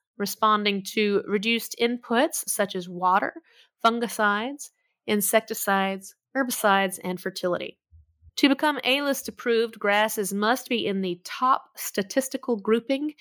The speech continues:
at multiple locations over multiple years. The Turfgrass Water Conservation Alliance, T W C A, is a nonprofit organization committed to water conservation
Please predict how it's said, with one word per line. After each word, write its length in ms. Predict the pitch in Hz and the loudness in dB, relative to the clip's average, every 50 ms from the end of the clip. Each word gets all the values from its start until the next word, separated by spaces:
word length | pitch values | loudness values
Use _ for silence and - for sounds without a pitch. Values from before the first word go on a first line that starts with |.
| - - - - _ - | -20 -20 -20 -12 _ -4
at 100 | - 202 | 0 2
multiple 480 | 214 220 277 339 339 - - - 262 226 | 2 4 4 2 2 0 -4 -2 0 2
locations 720 | 202 196 196 - 196 - 185 185 - 190 190 190 185 - - _ _ _ _ _ _ | 2 2 0 0 -2 -2 -2 -2 -6 -8 -8 -10 -10 -14 -18 _ _ _ _ _ _
over 420 | - 233 269 285 247 208 196 202 190 | 2 2 2 2 2 2 0 0 0
multiple 640 | 190 190 190 190 208 233 240 - 175 - - 185 175 | -2 -2 0 2 0 0 0 -2 -10 -12 -10 -8 -8
years. 520 | 170 185 226 220 - - - - - - _ _ _ _ _ _ _ | -4 -2 -2 -2 -2 -4 -8 -12 -20 -20 _ _ _ _ _ _ _
The 60 | - | -10
Turfgrass 600 | - - 311 339 339 - - 247 214 208 196 - | -4 2 2 2 2 2 2 2 2 2 2 -2
Water 340 | 196 190 202 208 226 240 254 | -4 -2 0 2 2 2 2
Conservation 800 | 254 - - 233 214 208 - - 180 180 185 190 202 196 - 262 | -2 -2 -4 -4 -4 -4 -4 -8 -4 0 2 2 2 0 -2 -4
Alliance, 720 | 254 254 254 247 254 269 294 339 359 339 - - - - - _ _ - - - | -2 0 0 2 2 2 2 0 0 -2 -4 -6 -6 -8 -10 _ _ -20 -18 -16
T 260 | - - 254 247 247 247 | -8 -2 0 0 0 2
W 320 | 220 226 214 214 208 190 | 2 0 0 2 0 0
C 320 | 190 - - 220 208 - | -2 -2 -2 -2 0 0
A, 280 | 190 190 196 214 247 - | 0 0 2 0 0 0
is 140 | - 196 202 | -4 -4 -2
a 300 | 190 190 190 185 185 - - | -2 -2 -2 -2 -4 -6 -6
nonprofit 640 | 185 185 208 214 247 277 277 - 269 254 254 240 240 | -4 0 2 2 2 2 0 -2 -4 -4 -4 -2 -4
organization 880 | - 202 208 202 196 196 196 180 180 185 180 185 185 - 220 233 254 - | -2 -2 -2 -2 -2 -2 -4 -2 -2 -2 -4 -4 -6 -8 -8 -10 -12 -12
committed 400 | - - 202 202 202 196 180 185 | -8 -4 -2 0 0 -2 -2 -4
to 180 | - - 190 | -4 -4 -2
water 440 | 190 180 180 185 185 196 220 247 247 247 | -2 -2 0 4 6 6 6 4 0 -2
conservation 760 | - 262 254 254 - - 233 240 226 226 220 - 214 208 208 | -2 -2 -2 -2 -4 -4 -2 0 2 2 2 0 -2 -6 -6